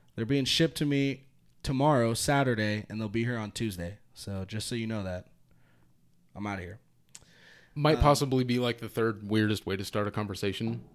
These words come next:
Speaker 2: Phil, Phil, Phil! Bought rollerblades.
Speaker 1: Bought some rollerblades, bro.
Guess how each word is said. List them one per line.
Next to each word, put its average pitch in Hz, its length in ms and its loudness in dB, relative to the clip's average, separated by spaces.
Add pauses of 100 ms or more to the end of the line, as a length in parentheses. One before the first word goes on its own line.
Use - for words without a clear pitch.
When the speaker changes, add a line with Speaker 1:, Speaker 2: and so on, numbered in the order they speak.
(180)
Speaker 2:
Phil, 170 160 12
Phil, 202 280 12
Phil! 180 300 12 (800)
Bought 131 180 12
rollerblades. 107 380 6
Speaker 1:
Bought 175 180 8
some 202 140 -2
rollerblades, 175 600 6
bro. 170 380 4